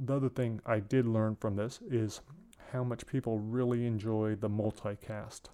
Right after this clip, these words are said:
Uh, by having nine different narrators, I think that saved this audiobook. If it had been done by one person, short stories sent really blend together, especially if they're first person. Uh, so I think this was cool. Uh, everyone seemed to really appreciate it.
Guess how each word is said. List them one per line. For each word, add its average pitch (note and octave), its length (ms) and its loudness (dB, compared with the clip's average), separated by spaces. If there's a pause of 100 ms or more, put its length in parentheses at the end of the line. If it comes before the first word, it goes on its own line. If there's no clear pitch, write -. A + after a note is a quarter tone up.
(160)
Uh, A2+ 220 0
by G#2 180 -2
having A#2 420 2
nine A#2+ 220 2
different B2 340 0
narrators, A#2+ 600 0 (840)
I B2 80 2
think B2 260 2
that A2 220 0
saved A#2+ 600 0
this B2 180 2
audiobook. B2+ 540 0
If - 120 -8
it A#2 40 2
had G#2 240 -4
been A2+ 240 0
done A#2 200 2
by G#2+ 140 4
one A#2 240 0
person, B2+ 460 0 (720)
short C3 280 0
stories B2+ 340 2
sent G2 200 -2 (340)
really B2 380 2
blend A2+ 380 -4
together, A2+ 480 2
especially A#2+ 440 0
if A2+ 120 -2
they're G#2+ 220 0 (100)
first A#2 320 0
person. B2+ 420 -2 (640)
Uh, A#2 280 -2
so B2 200 -4
I A#2+ 60 -2
think D#3+ 200 -2
this D3 140 -2
was C3 140 0
cool. B2 500 4
Uh, B2+ 240 4
everyone C3 280 2
seemed B2+ 200 -2
to A#2+ 60 2
really A#2 300 2
appreciate E3 560 0
it. D#3+ 120 0